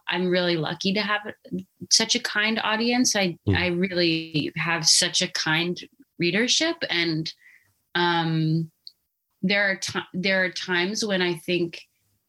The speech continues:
Speaker 1: uh, as my perspectives on the world have changed, I've also at times felt at odds with parts of my readership,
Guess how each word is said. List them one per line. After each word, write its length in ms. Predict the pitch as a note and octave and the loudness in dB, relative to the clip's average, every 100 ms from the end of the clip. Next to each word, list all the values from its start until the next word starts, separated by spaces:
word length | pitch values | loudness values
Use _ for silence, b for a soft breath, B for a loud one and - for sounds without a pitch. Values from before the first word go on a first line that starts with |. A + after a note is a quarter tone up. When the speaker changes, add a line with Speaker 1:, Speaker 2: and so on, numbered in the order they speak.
| _ _ _ | _ _ _
Speaker 1:
uh, 680 | E3+ E3+ E3 D#3+ D#3 D3+ - - - _ _ - | 0 2 2 2 2 0 -2 -6 -12 _ _ -2
as 320 | F#3+ F#3 - | 0 0 2
my 640 | F#3 E3+ E3 D#3+ D#3+ E3+ - - _ _ - - _ _ _ _ _ _ _ - | 4 4 4 2 2 -2 -6 -16 _ _ -14 -14 _ _ _ _ _ _ _ -6
perspectives 680 | F#3 F3+ - F#3 F#3+ A3 G3 | 0 2 2 0 0 0 2
on 100 | G3 | 4
the 80 | F3+ | 4
world 380 | E3 F3 G#3+ A3+ | 4 2 2 -2
have 160 | A#3 | -2
changed, 580 | - B3 B3 B3 B3 A#3 - | 0 2 2 2 2 0 0
I've 180 | F3 E3+ | -2 2
also 720 | F3 - - F3 E3+ E3 D#3+ b b b _ _ _ - - | 4 6 4 4 2 0 -4 b b b _ _ _ -8 -4
at 180 | F#3 | 0
times 320 | - F#3 F3 E3 | 2 2 2 2
felt 220 | F3+ E3+ | 0 0
at 100 | D#3+ | -2
odds 400 | D3 D#3 G3+ A3 | -2 0 2 2
with 260 | C4 C4 - | 2 0 -6
parts 340 | - F3+ F#3 - | -4 -2 0 0
of 140 | B3 | 2
my 140 | B3+ B3+ | 2 2
readership, 600 | B3+ B3+ B3+ - C4+ | 0 0 0 2 0